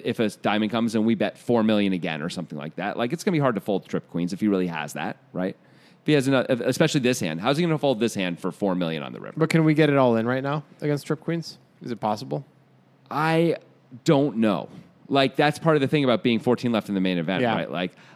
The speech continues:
Speaker 1: I gotta believe this hand, it's really hard for Diaz to fold this hand specifically.
Speaker 2: Yeah, because it's the best queen.
Speaker 1: With a pot size bet back,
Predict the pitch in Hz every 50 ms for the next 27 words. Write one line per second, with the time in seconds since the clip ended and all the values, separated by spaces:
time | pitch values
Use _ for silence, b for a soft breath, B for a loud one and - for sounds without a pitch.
0 | B B _ - 160 190 240 240 247 240 247 240 208 208 208 214 208 180 135 113
1 | 107 139 185 233 247 - - - 254 247 247 233 214 165 - - 139 147 170 180
2 | 175 160 156 147 143 - 139 120 127 120 104 - - 107 - - 87 85 76 -
3 | 92 85 - - 85 71 67 - - - 69 - - - - - - - - -
4 | 120 120 117 117 117 - 120 120 110 117 107 95 107 104 - - - - 123 120
5 | 123 135 135 160 - - 139 143 147 143 - 156 139 143 131 - - 135 131 127
6 | - - - - - 120 95 90 98 117 139 - -